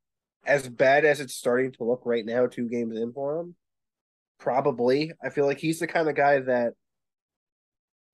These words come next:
he doesn't wanna stick around to give off the, uh, the shell of his former self kind of thing. Like, guys like this know when their time is done,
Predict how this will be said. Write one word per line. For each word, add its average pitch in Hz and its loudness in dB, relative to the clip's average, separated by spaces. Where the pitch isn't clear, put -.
he 160 -4
doesn't 160 2
wanna 151 0
stick - -4
around 139 -2
to 120 -2
give 135 -6
off 123 -4
the, 120 -6
uh, 110 -4
the 113 -8
shell 127 -4
of 123 -8
his 123 -10
former 123 -4
self 127 -6
kind 135 0
of 135 -6
thing. 143 -2
Like, 117 -4
guys 147 2
like 147 -4
this 143 -8
know 123 0
when 127 0
their 127 -2
time 131 -6
is 135 -10
done, 151 -4